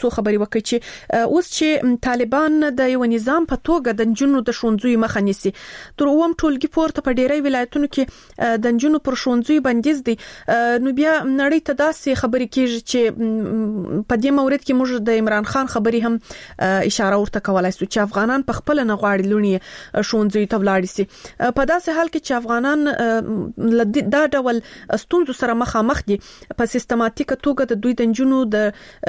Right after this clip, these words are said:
ښوونځیو ته د تګ څخه د دوی مخه نیول کېږي. دوی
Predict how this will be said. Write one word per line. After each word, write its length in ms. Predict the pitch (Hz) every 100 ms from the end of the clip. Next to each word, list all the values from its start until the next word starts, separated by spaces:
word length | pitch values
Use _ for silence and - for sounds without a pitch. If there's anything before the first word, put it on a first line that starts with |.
| 208 214
ښوونځیو 500 | 247 220 208 262 262 240
ته 100 | 208
د 80 | 196 -
تګ 420 | 262 - - - -
څخه 240 | 233 214 208
د 100 | 202
دوی 100 | 226
مخه 220 | 240 262 226
نیول 220 | 214 214 226
کېږي. 240 | 208 202 - - - - - 240 220
دوی 100 | 294